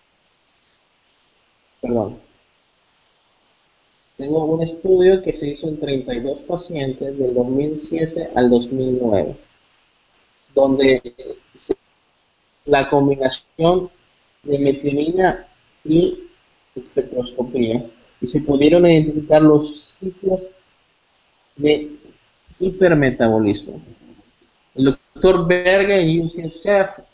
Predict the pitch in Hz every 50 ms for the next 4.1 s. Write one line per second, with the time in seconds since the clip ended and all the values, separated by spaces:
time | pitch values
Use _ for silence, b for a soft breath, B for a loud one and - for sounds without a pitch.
0 | _ _ _ _ _ - _ - - - 165 160 156 - - _ - 180 180 175
1 | 170 165 170 160 151 139 135 135 135 127 - - - 151 143 135 135 135 - -
2 | - 160 156 139 127 - - - _ _ _ _ _ - - 135 135 135 143 147
3 | 156 - - 196 185 185 175 165 151 - 151 143 - - - - 165 165 160 160
4 | 160 -